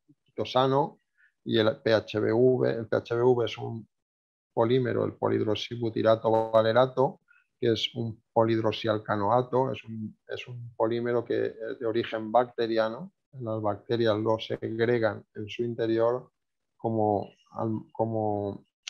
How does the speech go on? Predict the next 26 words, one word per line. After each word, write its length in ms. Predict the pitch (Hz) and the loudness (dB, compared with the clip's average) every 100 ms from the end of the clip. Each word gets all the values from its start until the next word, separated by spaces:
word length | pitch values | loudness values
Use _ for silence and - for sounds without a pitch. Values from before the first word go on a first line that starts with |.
| - | -12
compuesto 460 | - 110 110 110 117 | -6 -4 -2 -2 2
de 120 | 113 | 2
reserva 680 | 110 104 117 117 110 107 - _ _ _ _ | 2 0 0 4 4 2 -2 _ _ _ _
y 240 | - 113 107 | -4 -4 2
luego, 380 | 110 107 107 104 | 4 6 4 2
pues, 180 | 104 | -2
se 140 | - 120 | -4 -4
puede 240 | - 110 | 0 0
extraer 680 | 98 - - 104 107 110 110 | -2 -2 4 6 8 6 6
y 60 | 110 | 2
es 360 | - - - | -2 -12 -10
un, 760 | 131 117 110 110 110 107 104 - | -6 -4 -4 -2 -2 -4 -6 -8
y 180 | - 113 | -4 -2
tiene 260 | 117 110 107 | -2 -2 -2
grandes 440 | 107 104 104 101 | 0 0 0 0
propiedades 520 | - 107 113 107 107 - | 0 2 6 6 4 2
para 160 | 107 | -2
ingeniería 400 | 98 107 107 107 | -4 -8 -4 -4
tisular, 640 | 107 - 107 110 113 113 - _ _ - | -4 -6 2 8 8 6 0 _ _ -2
es 420 | 104 104 98 - | 0 2 0 2
biodegradable. 880 | 117 104 107 104 110 110 110 110 - _ _ _ _ _ _ _ | 4 6 6 8 10 8 6 0 -6 _ _ _ _ _ _ _
El 140 | - 113 | -4 0
único 340 | 113 107 107 | 0 2 2
problema 400 | 110 104 110 104 | 4 6 6 2
que 140 | 101 110 | 4 6
hay 480 | 110 - - 113 | 6 4 -2 -2